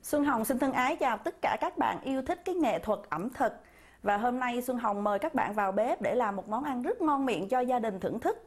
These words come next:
Món ăn này là món ăn mặn dùng với cơm. Đó là món gà ram gừng. Xin mời các bạn vào bếp.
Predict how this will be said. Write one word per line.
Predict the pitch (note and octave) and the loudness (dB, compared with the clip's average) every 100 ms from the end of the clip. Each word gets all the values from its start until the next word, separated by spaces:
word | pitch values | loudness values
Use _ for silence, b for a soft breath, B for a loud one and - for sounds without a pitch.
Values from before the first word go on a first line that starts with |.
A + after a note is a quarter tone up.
| - | -6
Món | B3 D4 | -2 0
ăn | B3+ A#3+ | 0 0
này | G3+ | 0
là | F#3+ | 0
món | G#3+ | -2
ăn | C#4 B3 | -2 0
mặn | A3+ F#3 G3 | 0 0 0
dùng | G3+ G3 | 0 0
với | |
cơm. | C#4 C4+ C4+ C4+ - B B B | 0 2 2 0 -4 B B B
Đó | G#3+ D4 | 2 2
là | G#3+ | 2
món | G#3+ D4+ | 0 0
gà | A#3+ G3 | 2 2
ram | A3 A#3+ | 0 0
gừng. | A#3+ G#3 F3+ - - | 0 0 -4 -10 -6
Xin | B3 | -2
mời | B3 F#3+ | 0 -2
các | C4+ | -2
bạn | F3+ | -2
vào | G3+ G3 | 0 0
bếp. | G#3 C#4+ | 0 -2